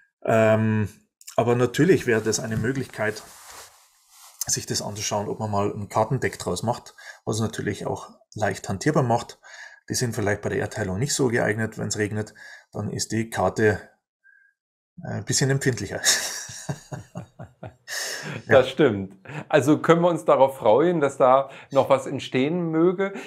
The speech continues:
Speaker 2: Und, ähm, ja, zu deinen anderen Projekten vielleicht, äh, an, äh, Alexander, wie sieht's weiter aus? Was, äh, kann uns erwarten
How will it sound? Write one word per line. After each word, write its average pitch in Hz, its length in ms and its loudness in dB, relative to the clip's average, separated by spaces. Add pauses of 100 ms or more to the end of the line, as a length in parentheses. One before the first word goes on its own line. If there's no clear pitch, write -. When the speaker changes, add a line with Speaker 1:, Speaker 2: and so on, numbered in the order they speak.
(100)
Speaker 2:
Und, 170 340 2
ähm, 160 400 6
ja, 160 320 2
zu - 140 -14
deinen 139 200 -2
anderen 151 320 -6
Projekten 160 520 -8
vielleicht, 135 500 -6
äh, 113 420 -2
an, 120 400 -8
äh, - 60 -12
Alexander, 127 580 -4
wie 135 100 -12
sieht's 156 320 -10
weiter 143 480 2
aus? 143 380 0
Was, 120 340 -6
äh, 120 280 0
kann 139 220 -6
uns 131 200 -8
erwarten 95 720 -4